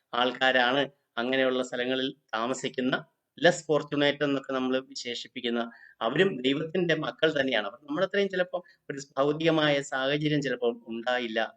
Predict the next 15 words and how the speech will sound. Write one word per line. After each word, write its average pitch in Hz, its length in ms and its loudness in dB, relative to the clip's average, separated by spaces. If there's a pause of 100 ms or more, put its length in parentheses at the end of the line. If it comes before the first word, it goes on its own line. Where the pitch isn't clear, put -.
(120)
എന്ന് 117 140 -6
മാത്രം, 104 360 -12 (120)
ആ, 110 60 -6 (120)
ഉള്ളൂ. 95 320 -10 (340)
അവരെല്ലാവരെയും 135 1000 2 (280)
നമുക്ക് 127 240 0
ഈ 127 120 4
അവസരത്തിൽ 123 580 0
ഓർക്കേണ്ടതുണ്ട്. 110 680 0 (120)
അങ്ങനെ 151 200 0
ഓർക്കുമ്പോഴാണ് 156 800 4 (280)
നമ്മുടെ 143 260 4
ഹൃദയം 156 480 6 (840)
കൃതജ്ഞത 175 500 8
കൊണ്ട്, 139 280 8